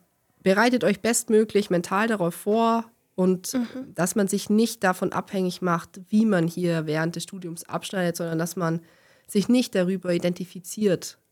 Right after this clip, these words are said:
Speaker 1: wer
Speaker 2: Mhm.
Speaker 1: man ist, was man für Noten hat, sondern was man halt einfach für Stärken und für ein Wertesystem hat.
Speaker 2: Mhm.
Speaker 1: Also kurz zusammengefasst, seid einfach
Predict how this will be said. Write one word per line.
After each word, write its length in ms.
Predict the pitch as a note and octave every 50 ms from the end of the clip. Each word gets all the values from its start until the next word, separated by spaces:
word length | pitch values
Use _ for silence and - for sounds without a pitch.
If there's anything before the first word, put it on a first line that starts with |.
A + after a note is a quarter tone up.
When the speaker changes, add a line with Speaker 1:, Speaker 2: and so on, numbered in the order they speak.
| _ _ _
Speaker 1:
wer 260 | - B3+ B3+ B3 F3
Speaker 2:
Mhm. 40 | F3+ F3+
Speaker 1:
man 160 | F3 F3+ F3+
ist, 240 | - F#3+ F#3 - -
was 160 | F3+ F3+ -
man 100 | G3+ F#3 -
für 100 | - F3
Noten 340 | F3 F#3 G#3 A#3 A3+ G3+
hat, 220 | G3 G3 F#3+ F#3+ - _ _ _ _ _ _
sondern 300 | - - F#3 F3 E3+ E3+
was 180 | E3 E3+ E3+ -
man 140 | F#3 F3+ E3
halt 160 | E3+ - -
einfach 380 | - D#3+ E3 - - F3 E3+
für 160 | _ - E3+ E3
Stärken 680 | - - - D#3 D3+ F3+ - - F3+ D#3+ D#3+ D#3 - _
und 180 | - E3 E3+ D#3+
für 120 | - -
ein 100 | D#3+ D#3
Wertesystem 640 | D3+ C#3+ - - F3+ E3+ - D#3+ - - - D3 E3
hat. 220 | - G#2+ - - _ _ _ _ _ _ _ _ -
Speaker 2:
Mhm. 120 | A#3+ A3+
Speaker 1:
Also 300 | F3+ F#3 G3+ G3 F#3+ - - - _ _ _ _ _ _ _ _ _ _ _ _
kurz 300 | _ - C4+ D4 D4 -
zusammengefasst, 760 | - - G#3 G#3 A3+ A#3 A3+ G#3+ - - G#3 G#3 G#3 G#3+ -
seid 220 | - F#3 F#3 - -
einfach 580 | E3 F3 F3+ - F3+ E3+ E3+ E3+ - - -